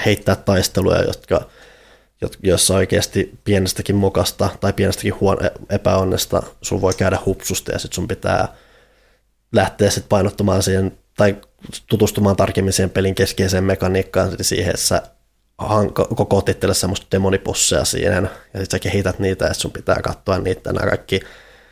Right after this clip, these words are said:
heikkoudet ja vahvuudet ja muuta, ja voi olla, että tää joku tosi kova kööri, minkä sä oot koonnut, niin sä,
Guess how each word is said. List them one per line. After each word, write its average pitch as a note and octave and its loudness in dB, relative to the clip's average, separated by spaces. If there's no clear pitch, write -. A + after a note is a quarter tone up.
heikkoudet F#2+ 0
ja F#2+ 2
vahvuudet F#2 0
ja F#2 0
muuta, F#2+ 2
ja F#2 4
voi F#2+ 4
olla, F#2 0
että - -10
tää F#2 2
joku F#2 2
tosi G2+ 2
kova F#2+ 2
kööri, G2 6
minkä G2 2
sä F#2+ 2
oot F#2+ 0
koonnut, G2 6
niin F#2+ 2
sä, F2+ 2